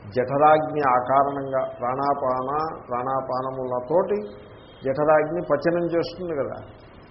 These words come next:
So అహం వైశ్వానరో భూత్వా ప్రాణినాం దేహమాశ్రితః ప్రాణాపాన సమాయుక్తః పచామ్యన్నం చతుర్విధం. ఇది మనం నిద్రపోయినా ఆ పని అవుతూ ఉంటుంది. చాలా విడ్డూరమైనదండి ఈ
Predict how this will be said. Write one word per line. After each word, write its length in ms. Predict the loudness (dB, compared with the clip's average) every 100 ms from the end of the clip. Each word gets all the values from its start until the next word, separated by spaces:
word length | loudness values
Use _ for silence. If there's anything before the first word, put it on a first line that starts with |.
| -20 -20 -4
So 120 | 0 2 2 -2 -8 -16 -20 -20 -18 -10
అహం 180 | -6 -6 -2
వైశ్వానరో 680 | -2 -4 -2 2 2 2 -4 -4
భూత్వా 360 | -6 -8 -4 -4 -4 -4
ప్రాణినాం 520 | -4 -2 -4 -6 -6 -6
దేహమాశ్రితః 960 | -6 -4 -6 -6 -8 -10 -10 -8 -4 -4 -4
ప్రాణాపాన 800 | -4 -4 -2 0 0 2 0 0 -2 -4
సమాయుక్తః 800 | -4 -4 -6 -8 -12 -8 -6 -4 -6 -8 -16 -18 -18 -16 -12
పచామ్యన్నం 760 | -4 2 2 2 -4 -6 -8 -8 -8
చతుర్విధం. 600 | -8 -6 -6 -6 -4 -6 -8 -12 -18 -20 -18 -10
ఇది 180 | -6 -4
మనం 140 | -2 -2 -2
నిద్రపోయినా 480 | -2 0 2 4 4
ఆ 40 | 4 4
పని 120 | 2
అవుతూ 200 | 0 -2 -2 -2
ఉంటుంది. 300 | -8 -12 -16 -18 -20 -20 -20 -8
చాలా 180 | -2 -2
విడ్డూరమైనదండి 880 | -4 -4 -4 -2 -4 -8 -8 -10
ఈ 60 | -10